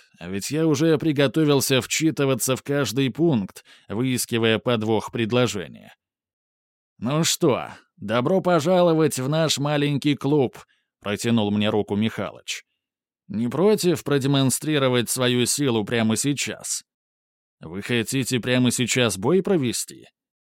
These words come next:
«А чего нет?» — свистнул старик. «Сам понимаешь, не всегда жизнь будет тебя спрашивать, готов ты или нет. Порой обстоятельства вынуждают». «Ну вот,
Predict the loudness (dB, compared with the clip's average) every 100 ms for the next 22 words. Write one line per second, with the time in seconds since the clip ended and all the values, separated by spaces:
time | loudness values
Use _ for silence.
0 | _ _ _ _ -10 -4 0 2 4 4
1 | 4 2 0 -8 -16 -18 _ -6 -4 -4
2 | -4 -6 -4 -4 -4 -8 -18 _ _ _
3 | _ _ _ _ -8 -2 0 2 2 4
4 | 4 2 0 -6 -6 -6 -8 -12 -6 -4
5 | -2 0 0 4 4 4 2 0 0 0
6 | 0 -2 -4 -2 0 0 -2 -4 -4 -4
7 | -8 -10 -10 -8 -2 0 2 2 0 -2
8 | -2 0 0 -2 -4 -12 -18 -20 _ _
9 | _ _ _ -8 -2 2 2 2 0 0
10 | 2 2 2 0 0 0 2 2 2 0
11 | -2 -6 -8 -14 -18 -20 _ _ _ _
12 | _ _ _ -6 -2 -2 -2 -4 -12 -14